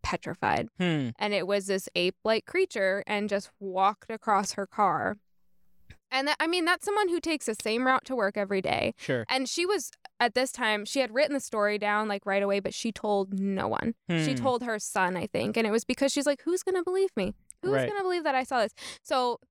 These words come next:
Speaker 1: I think it was thirty years later, she was telling the story on the podcast, and she's like, "I
Speaker 2: Hmm.
Speaker 1: wrote it down. So these, this is exactly what I wrote then,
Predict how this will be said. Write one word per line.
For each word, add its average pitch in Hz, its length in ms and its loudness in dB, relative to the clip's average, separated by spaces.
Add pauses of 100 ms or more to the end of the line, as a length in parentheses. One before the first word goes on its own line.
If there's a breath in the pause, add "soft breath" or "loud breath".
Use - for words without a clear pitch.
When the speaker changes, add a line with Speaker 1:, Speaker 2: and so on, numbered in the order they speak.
(100)
Speaker 1:
I 254 80 0
think 339 160 0
it - 40 2
was - 160 -2 (100)
thirty 254 260 2
years 226 320 0
later, 196 320 0
she 208 200 0
was 196 120 0
telling 208 260 0
the 185 80 -2
story 185 420 0
on 185 140 -4
the 208 80 -6
podcast, - 560 -4
and 208 100 -10
she's 165 160 2
like, 147 140 0
"I 131 120 0
Speaker 2:
Hmm. 117 100 -2
Speaker 1:
wrote 220 180 0
it - 160 0
down. 196 540 -2 (520)
So 208 180 2
these, 208 200 0
this 202 260 -4
is 202 120 -2
exactly 202 400 0
what 208 100 2
I 196 60 2
wrote 190 300 -2
then, 185 380 0